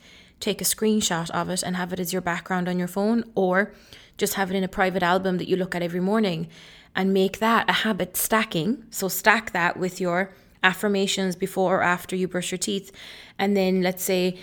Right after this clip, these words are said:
you're checking your messages in the morning, make sure your habit is to open up that photo on Pinterest to look at your vision board, and do that first thing in the morning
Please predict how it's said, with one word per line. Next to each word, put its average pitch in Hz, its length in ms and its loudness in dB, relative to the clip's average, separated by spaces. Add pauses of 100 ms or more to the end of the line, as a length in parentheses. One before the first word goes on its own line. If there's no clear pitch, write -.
(160)
you're 196 100 0
checking 185 380 -4
your 185 100 0
messages 185 400 -2
in 180 60 -2
the 180 60 -2
morning, 185 520 0 (1500)
make 190 200 -2
sure 202 260 4
your 185 240 2
habit 214 800 0 (720)
is 185 220 0
to - 240 -2
open 202 280 4
up 190 120 -4
that 170 180 -4
photo 190 300 0
on 170 140 0
Pinterest 175 500 -4
to 180 100 -6
look 175 140 -2
at - 60 -8
your 175 100 -2
vision 170 300 -4
board, 165 300 -4 (380)
and 185 140 -2
do 190 160 0
that 170 440 0 (500)
first 214 280 0
thing 214 80 -2
in 196 60 0
the 190 60 0
morning 196 480 0